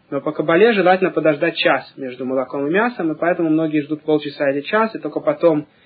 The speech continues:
едят мясное после молочного. Что касается человека, который хочет есть молочное после мясного, то нужно подождать шесть часов.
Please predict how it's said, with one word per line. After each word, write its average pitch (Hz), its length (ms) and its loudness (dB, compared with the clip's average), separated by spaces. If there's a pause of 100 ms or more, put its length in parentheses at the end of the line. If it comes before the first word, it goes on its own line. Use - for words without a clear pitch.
(140)
едят 139 320 -2
мясное 156 360 0
после 143 300 -6
молочного. 135 640 -2 (1160)
Что - 180 0
касается 185 480 4
человека, 175 260 2
который 170 240 0
хочет 165 280 -2
есть 165 280 2
молочное 160 440 2
после 156 280 -8
мясного, 214 380 0
то 165 100 -6
нужно 175 220 -2
подождать 160 440 -2
шесть 147 220 -8
часов. 123 400 -10